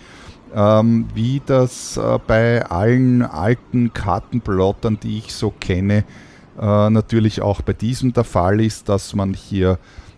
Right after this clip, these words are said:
äh, zwar Tracks, ähm, ähm, natürlich mitlocken kann und diese dann auch speichern und über die S-D-Karte exportieren kann.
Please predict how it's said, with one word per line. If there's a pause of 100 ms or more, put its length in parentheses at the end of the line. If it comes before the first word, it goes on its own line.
(160)
äh,
zwar
Tracks,
ähm,
ähm,
natürlich
mitlocken
kann
und
diese
dann
auch
speichern
und
über
die
S-D-Karte
exportieren
kann.